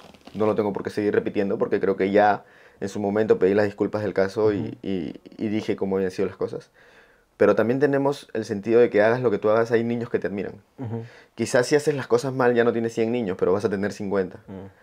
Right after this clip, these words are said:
Speaker 1: porque te admiran como futbolista. Entonces, cuando dejas de jugar lo mismo, y creo que está en nosotros, los futbolistas peruanos,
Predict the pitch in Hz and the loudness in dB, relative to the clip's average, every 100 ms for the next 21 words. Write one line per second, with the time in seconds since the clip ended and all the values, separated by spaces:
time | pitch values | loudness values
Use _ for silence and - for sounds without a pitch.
0 | _ _ - 98 98 123 123 104 98 90 | _ _ -2 2 2 2 0 0 -4 -6
1 | 90 92 90 - - - 98 101 107 104 | -6 -6 -6 -12 -16 -8 -2 -2 -2 -6
2 | - 113 101 120 151 143 131 107 117 113 | 0 2 6 4 4 -4 0 2 2 0
3 | 107 101 92 - _ _ _ - - - | -4 -8 -12 -18 _ _ _ -20 -20 -20
4 | _ - 120 123 143 156 147 127 113 - | _ -8 -4 2 6 6 6 4 2 -2
5 | _ _ - - 117 - 151 160 131 - | _ _ -20 -4 -2 2 2 2 0 0
6 | 139 - 151 127 110 101 113 - 139 117 | 0 0 0 -2 -2 -2 -2 -4 -8 -4
7 | 110 110 113 185 - | -2 0 -4 -8 -14